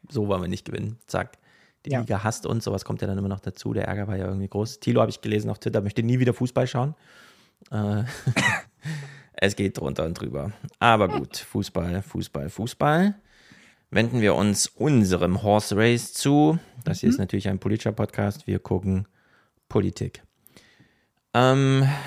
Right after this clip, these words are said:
Speaker 1: ich weiß nicht mehr genau, wie wir verblieben sind, bevor du in den Urlaub gedüst sind, aber haben wir schon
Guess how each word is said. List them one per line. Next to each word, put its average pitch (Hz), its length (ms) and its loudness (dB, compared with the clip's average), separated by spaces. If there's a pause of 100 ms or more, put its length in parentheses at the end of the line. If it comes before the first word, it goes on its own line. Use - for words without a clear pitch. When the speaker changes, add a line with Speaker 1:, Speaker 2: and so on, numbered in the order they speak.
(240)
Speaker 1:
ich - 220 -6
weiß 175 200 4
nicht 170 140 0
mehr 143 100 0
genau, 139 240 0
wie 131 120 -4
wir 127 120 0
verblieben 131 520 0
sind, 196 240 2
bevor 127 280 2
du 127 60 2
in - 120 0
den 110 180 2
Urlaub - 280 0
gedüst 107 460 -2
sind, 127 360 0
aber 107 320 2
haben 123 160 0
wir 160 120 0
schon 139 440 2